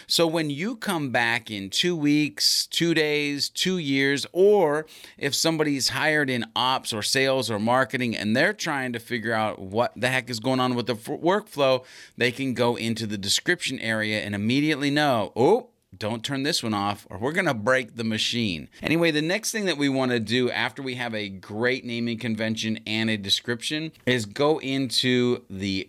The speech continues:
goal where we can view or edit our goal.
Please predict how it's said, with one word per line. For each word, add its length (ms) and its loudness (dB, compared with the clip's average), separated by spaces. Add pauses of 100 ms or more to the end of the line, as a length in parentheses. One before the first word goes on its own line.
(160)
goal 420 4
where 140 -4
we 140 -6
can 260 -8
view 260 0
or 220 2
edit 240 -2
our 160 0
goal. 420 2